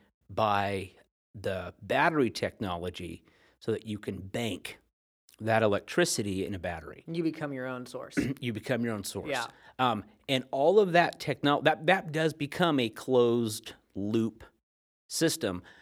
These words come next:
Speaker 1: but it does require a lot of mining. It requires a lot of hydrocarbons to move these products around. Um, we're, we're digging out, you know, metals, lithium,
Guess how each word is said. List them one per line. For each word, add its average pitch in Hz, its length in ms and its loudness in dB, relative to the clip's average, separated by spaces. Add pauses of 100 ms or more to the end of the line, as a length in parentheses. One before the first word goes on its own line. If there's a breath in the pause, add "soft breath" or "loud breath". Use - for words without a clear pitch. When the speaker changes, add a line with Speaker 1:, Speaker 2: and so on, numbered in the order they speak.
(300 loud breath)
Speaker 1:
but 127 120 2
it 120 140 -6
does 143 260 -2
require 117 760 -2 (160)
a 101 100 0
lot 101 400 2
of 101 200 0
mining. 95 520 -8 (160)
It 110 140 -4
requires 98 600 -2
a 101 60 -6
lot 98 240 -2
of 101 80 -4
hydrocarbons 101 1120 -4 (400 soft breath)
to 113 120 -4
move 104 460 -2
these 104 180 -4
products 101 500 -2
around. 104 540 -4 (460 loud breath)
Um, 98 340 -6 (1400)
we're, 101 240 -6
we're 113 100 -4
digging 110 340 -4
out, 101 200 -4 (260)
you 113 80 -4
know, 90 160 -8 (720)
metals, 110 600 0
lithium, 101 640 -2